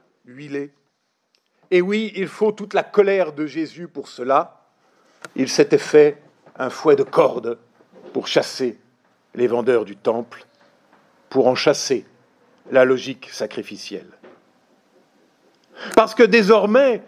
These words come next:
le temple, c'est lui. Le lieu où l'on peut rencontrer Dieu, désormais, c'est lui, le Christ de l'Évangile.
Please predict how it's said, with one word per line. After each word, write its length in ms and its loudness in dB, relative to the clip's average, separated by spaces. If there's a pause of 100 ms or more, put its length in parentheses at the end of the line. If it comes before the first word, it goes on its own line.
(140)
le 220 4
temple, 320 2
c'est 180 2
lui. 400 -4 (840)
Le 160 6
lieu 260 4
où 120 2
l'on 140 6
peut 140 2
rencontrer 480 0
Dieu, 220 -4
désormais, 440 2
c'est 200 2
lui, 420 -6 (240)
le 100 -6
Christ 440 -4
de 120 2
l'Évangile. 680 -2